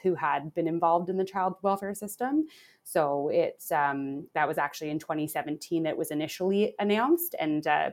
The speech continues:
it only very recently came to, uh, came to be launched. So we're glad to see it, uh, underway, and, and I'm, as I say, looking forward to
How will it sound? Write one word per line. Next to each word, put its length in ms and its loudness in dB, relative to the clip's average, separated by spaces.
it 160 -6
only 360 0
very 360 -2
recently 640 -4
came 460 -2
to, 400 -4
uh, 240 -4
came 260 -4
to 120 -10
be 120 -4
launched. 500 -6
So 300 -4
we're 100 -10
glad 360 4
to 80 -8
see 220 -2
it, 240 -4
uh, 240 2
underway, 680 4
and, 260 2
and 140 -4
I'm, 260 -6
as 160 -8
I 20 -8
say, 260 -8
looking 300 -10
forward 300 -8
to 220 -2